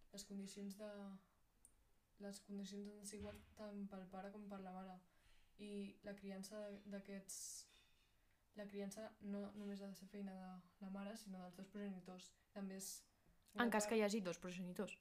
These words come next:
Speaker 1: Clar. També s'ha de tenir en compte la baixa de paternitat, tot i que no l'estiguem comentant, que també
Speaker 2: Mhm.
Speaker 1: existeix, per tant, el pare també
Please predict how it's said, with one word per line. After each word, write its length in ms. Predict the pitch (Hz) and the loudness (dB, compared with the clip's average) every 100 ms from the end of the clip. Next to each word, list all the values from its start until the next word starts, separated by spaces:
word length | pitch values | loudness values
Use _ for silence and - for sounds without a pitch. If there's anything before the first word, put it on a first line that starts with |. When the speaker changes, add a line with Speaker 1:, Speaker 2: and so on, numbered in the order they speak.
| - - | -14 -6
Speaker 1:
Clar. 220 | 196 180 - - - - - - - | -6 -6 -10 -12 -12 -16 -16 -16 -2
També 220 | 214 226 | 0 2
s'ha 140 | 226 | 0
de 80 | 226 | 0
tenir 160 | 220 220 | 0 0
en 80 | 214 | 0
compte 260 | 214 226 | 0 2
la 80 | 226 | 2
baixa 220 | 202 208 | 2 -2
de 140 | 208 202 - | -4 -6 -6
paternitat, 600 | 196 190 185 190 185 214 214 | -6 -4 -6 -4 -2 -2 -2
tot 100 | 202 | -6
i 60 | |
que 80 | 185 | -6
no 100 | 185 | -6
l'estiguem 380 | 196 196 202 202 | -6 -6 -4 -4
comentant, 540 | 196 202 196 208 208 233 269 - - - - - - | -2 -2 -2 -2 -4 -6 -12 -16 -20 -20 -20 -20 -12
que 100 | 202 | -6
també 260 | 190 185 208 | -4 -4 2
Speaker 2:
Mhm. 100 | 220 | 4
Speaker 1:
existeix, 540 | 208 233 - 202 - - | 6 4 2 -2 -2 -6
per 120 | 190 | -6
tant, 200 | 185 196 202 - - | -2 -4 -6 -12 -8
el 100 | 185 | -6
pare 260 | 190 185 220 - | -2 -2 -4 -6
també 220 | 196 | -8